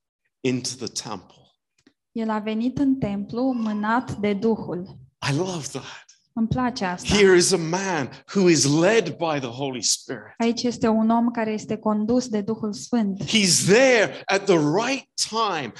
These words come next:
Speaker 1: at the right moment.
Speaker 2: El este acolo la timpul potrivit, la momentul potrivit.
Speaker 1: You know, there were more than, uh, I th-, I think fifteen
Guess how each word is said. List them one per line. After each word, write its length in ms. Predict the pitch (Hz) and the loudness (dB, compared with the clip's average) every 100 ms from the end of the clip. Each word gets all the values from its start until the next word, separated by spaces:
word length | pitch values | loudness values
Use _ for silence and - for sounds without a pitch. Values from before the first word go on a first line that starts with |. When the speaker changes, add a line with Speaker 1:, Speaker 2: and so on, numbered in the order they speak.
| - | 0
Speaker 1:
at 180 | 202 202 | 0 4
the 100 | 196 | 4
right 500 | 190 247 285 254 - | 6 4 2 -2 -8
moment. 600 | 214 202 226 185 127 - - - - | -4 0 0 -2 -6 -10 -18 -20 -8
Speaker 2:
El 160 | 240 | -4
este 240 | 240 240 240 | -4 -4 -4
acolo 760 | 226 247 240 233 220 220 226 226 _ _ | -4 -4 -4 -2 -2 -4 -8 -18 _ _
la 160 | 208 208 | -8 -6
timpul 440 | - 294 262 202 | 0 0 0 -4
potrivit, 500 | 202 196 208 202 202 | -6 -6 -6 -6 -6
la 120 | 196 | -6
momentul 580 | 208 208 226 240 226 202 | -4 -4 -4 -4 -6 -8
potrivit. 680 | 208 196 202 208 220 196 - - _ _ | -4 -4 -4 -6 -6 -8 -12 -18 _ _
Speaker 1:
You 180 | 233 240 | -6 -2
know, 280 | 226 196 - - | -2 -4 -8 0
there 180 | 190 202 | 4 4
were 260 | 185 175 | 4 4
more 440 | 170 202 240 233 214 | 2 2 2 2 0
than, 340 | 185 170 165 - _ _ - | -2 -6 -10 -16 _ _ -6
uh, 360 | 143 127 113 98 _ _ _ _ - | -4 -4 -6 -10 _ _ _ _ -8
I 40 | 143 | -6
th-, 240 | - 151 | -4 -6
I 20 | |
think 340 | 147 - 180 - - _ _ _ _ _ | -4 -4 -6 -8 -18 _ _ _ _ _
fifteen 760 | - - - 262 262 - 214 | -12 -6 -2 -2 -2 -4 -4